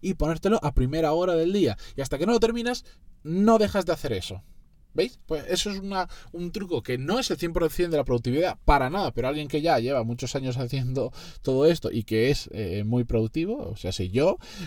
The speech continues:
mm, os da ese consejo rápido y vosotros lo podéis empezar a aplicar mañana. Después profundizaréis, mejoraréis esa habilidad. Pero ya os estoy dando un atajo muy grande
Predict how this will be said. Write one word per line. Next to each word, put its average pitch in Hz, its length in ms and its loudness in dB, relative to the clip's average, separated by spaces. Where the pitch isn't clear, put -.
mm, 120 240 -4
os 143 280 0
da 151 420 2
ese 180 240 0
consejo 175 600 2
rápido 220 680 4
y 147 60 4
vosotros 160 300 2
lo 170 100 0
podéis 151 200 -2
empezar 151 380 -2
a 143 140 0
aplicar 127 340 0
mañana. 139 300 -2
Después 180 300 4
profundizaréis, 143 800 -2
mejoraréis 143 760 2
esa 151 520 2
habilidad. 110 640 2
Pero 175 180 6
ya 202 180 6
os 208 100 0
estoy 202 280 0
dando 190 300 0
un 175 180 0
atajo 170 440 -2
muy 151 360 -2
grande 170 520 2